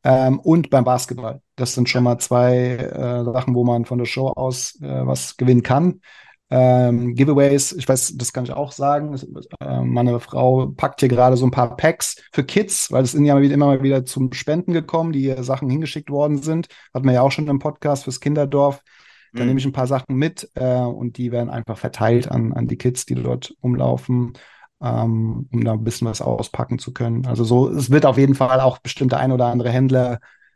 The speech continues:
Speaker 1: irgendwie vor Ort sein und sagen, "Hier, ich hab was am Start."
Speaker 2: Ähm, sag doch noch mal was zu dieser wunderschönen Visitor-List.
Speaker 1: Ja, also das, äh, genau, es gibt
Speaker 2: Das fand ich eine
Speaker 1: eine
Speaker 2: super Idee.
Speaker 1: Map.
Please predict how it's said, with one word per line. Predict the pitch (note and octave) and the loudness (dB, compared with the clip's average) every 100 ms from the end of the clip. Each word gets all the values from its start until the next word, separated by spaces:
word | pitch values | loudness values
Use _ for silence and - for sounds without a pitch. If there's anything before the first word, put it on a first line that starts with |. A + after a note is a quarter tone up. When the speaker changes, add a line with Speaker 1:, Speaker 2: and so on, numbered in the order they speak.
| _ | _
Speaker 1:
irgendwie | C3+ A#2+ A2+ | -8 -8 -6
vor | B2 A#2+ | -4 -4
Ort | A2+ | -2
sein | A#2 A2+ A2 | -4 -2 -4
und | G#2 | -6
sagen, | A2+ A2+ A2 | -6 -4 -4
"Hier, | A2 A2+ A2 _ _ _ _ | -4 -6 -8 _ _ _ _
ich | - - | -14 -14
hab | B2+ | -10
was | A#2+ | -6
am | A#2+ | -4
Start." | - A#2 A#2 - _ _ _ _ | -4 -2 -4 -6 _ _ _ _
Speaker 2:
Ähm, | B2+ A#2+ A#2 - _ - | -4 -4 -6 -12 _ -8
sag | B2 E3 | -6 -2
doch | C4+ | -2
noch | B3 | 0
mal | G#3+ | 0
was | G#3 | -2
zu | G#3+ | -4
dieser | G3 F3 | 0 0
wunderschönen | F3 F3 F3 E3 A#2+ | 0 -4 -4 -6 -2
Visitor-List. | G3+ G#3+ - G2 F2 D#2+ _ _ _ _ _ _ _ _ _ _ _ _ _ _ _ _ _ _ _ _ _ _ _ - | -2 -2 -4 -4 -4 -10 _ _ _ _ _ _ _ _ _ _ _ _ _ _ _ _ _ _ _ _ _ _ _ 2
Speaker 1:
Ja, | E3 - - - | 4 4 -2 0
also | D3+ D#3+ | 2 6
das, | F3 F3+ - | 6 4 2
äh, | E3 D3+ D#3 D#3 | 4 4 4 4
genau, | E3 D3 | 6 6
es | C3 - | 4 2
gibt | F#3+ - - | 0 -2 -12
Speaker 2:
Das | B2 | -4
fand | |
ich | D3 | 2
eine | D#3 D3+ | 4 6
Speaker 1:
eine | D3 C3+ | 6 6
Speaker 2:
super | |
Idee. | C3+ | 6
Speaker 1:
Map. | E3+ | 4